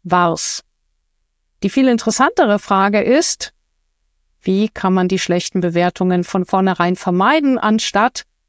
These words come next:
sie zu versuchen, irgendwie quasi wegzuhalten? Ich würde sagen, das ist so ein bisschen wie, äh, wenn man halt, äh, bei, äh,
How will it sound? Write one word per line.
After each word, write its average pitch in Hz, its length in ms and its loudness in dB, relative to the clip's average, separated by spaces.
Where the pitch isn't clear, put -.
sie 226 480 0
zu - 180 -2
versuchen, 233 720 0
irgendwie 247 640 0
quasi 196 600 -2
wegzuhalten? - 1500 -4
Ich 220 220 -6
würde 233 260 2
sagen, 240 520 0
das 208 200 0
ist 240 140 -2
so 233 120 2
ein 220 120 2
bisschen 226 580 0
wie, 208 360 0
äh, 196 440 0
wenn 202 180 2
man 196 280 0
halt, 190 480 -4
äh, 185 400 -2
bei, 185 360 2
äh, - 380 -6